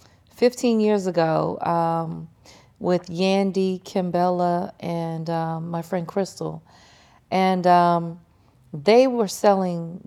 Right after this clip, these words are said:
jewelry at the time called Everything Girls Love. And, uh, you know, we had a pop-up shop. It was successful. And, um, it has, it's just grown over the years. It really kinda blew up over the pandemic because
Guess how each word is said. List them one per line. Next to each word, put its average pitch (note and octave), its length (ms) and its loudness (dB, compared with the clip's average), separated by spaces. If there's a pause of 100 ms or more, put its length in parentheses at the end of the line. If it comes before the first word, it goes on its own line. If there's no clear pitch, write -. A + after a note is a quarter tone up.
jewelry G3 580 2
at D#3 120 -4
the D#3+ 60 -8
time D#3 440 -6
called D#3+ 200 -2
Everything E3+ 400 -2
Girls D#3+ 340 -2
Love. E3 380 -2 (480)
And, F3 520 -4
uh, - 180 -2 (140)
you F#3 100 -4
know, F3+ 160 0
we F#3+ 80 0
had F#3 160 4
a F3+ 60 -2
pop-up F#3 320 2
shop. F3+ 260 2
It F#3 60 -4
was F3 100 -6
successful. F#3+ 880 -2 (460)
And, E3+ 360 -2
um, E3 440 -2 (360)
it G3+ 100 4
has, G#3 300 2
it's - 180 -2
just - 240 -2
grown G3 300 2
over F3 180 -2
the F3 80 -6
years. F3 500 -4
It G3+ 100 0
really B3 280 2
kinda G#3+ 260 2
blew G3 280 0
up F#3 160 0
over F#3 240 0
the E3+ 80 0
pandemic F3 680 -2
because D#3+ 680 -2